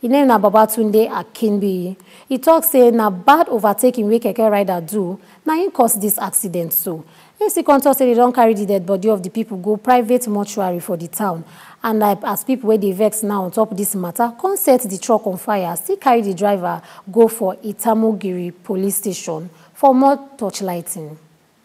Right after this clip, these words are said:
And for inside the next story,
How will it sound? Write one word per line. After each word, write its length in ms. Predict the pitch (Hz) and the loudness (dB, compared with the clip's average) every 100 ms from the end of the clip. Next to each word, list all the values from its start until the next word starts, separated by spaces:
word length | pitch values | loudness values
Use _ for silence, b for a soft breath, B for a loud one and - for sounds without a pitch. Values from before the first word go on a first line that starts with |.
| _ _ _ _ _ _ _ _ b b b b - | _ _ _ _ _ _ _ _ b b b b 0
And 180 | 302 285 | 2 6
for 140 | 277 | 6
inside 460 | 262 262 269 254 214 | 6 6 6 6 6
the 80 | 214 | 0
next 420 | 202 202 208 - | 0 -2 -6 -10
story, 520 | 208 180 190 277 - | -8 -6 -4 -6 -8